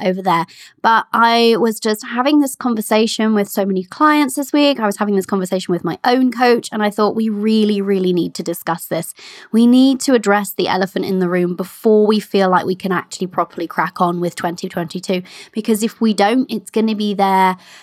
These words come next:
sort of bubbling away beneath the surface and festering." <laughs> The elephant, you know what I mean, <laughs> the feeling <laughs> that the elephant is creating. Um, so I'm not gonna have any chit chat, any of my usual stuff. I'm just gonna get to this message so that we can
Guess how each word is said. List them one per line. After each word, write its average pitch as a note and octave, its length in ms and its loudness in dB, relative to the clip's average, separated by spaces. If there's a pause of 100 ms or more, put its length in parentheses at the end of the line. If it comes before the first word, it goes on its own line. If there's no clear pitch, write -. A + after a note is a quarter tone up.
sort - 300 -2
of F#3 180 -4
bubbling G#3 400 0
away F#3+ 280 2
beneath F#3 320 -4
the F3+ 100 -8
surface F3 440 -4
and F3 140 -8
festering." - 580 -8
<laughs> - 140 -8
The G#3+ 260 0
elephant, D4+ 680 0
you C#4+ 100 4
know A3 120 4
what E3+ 120 -4
I D#3+ 80 -10
mean, E3 240 -8
<laughs> - 20 -4
the B3 280 -2
feeling A3+ 560 2
<laughs> - 40 -2 (100)
that D4+ 100 -6
the G#3+ 80 0
elephant G#3+ 380 -2
is - 120 -12
creating. F3+ 600 -6 (500)
Um, C4+ 400 0 (540)
so C4+ 520 2
I'm B3+ 100 0
not C4 100 2
gonna C4+ 360 0 (320)
have B3 180 -4
any C#4 180 0
chit - 240 -4
chat, A#3+ 360 -2 (100)
any C4 160 0
of C#4 80 0
my D4+ 80 6
usual A#3+ 960 2
stuff. G#3+ 380 0
I'm G#3+ 140 -4
just A#3+ 200 -8
gonna D#4 160 2
get - 320 -2
to A#3+ 100 -6
this F#3+ 240 -6
message F#3+ 520 -8
so - 160 -14
that - 100 -8
we D3+ 100 -8
can F#3 240 -6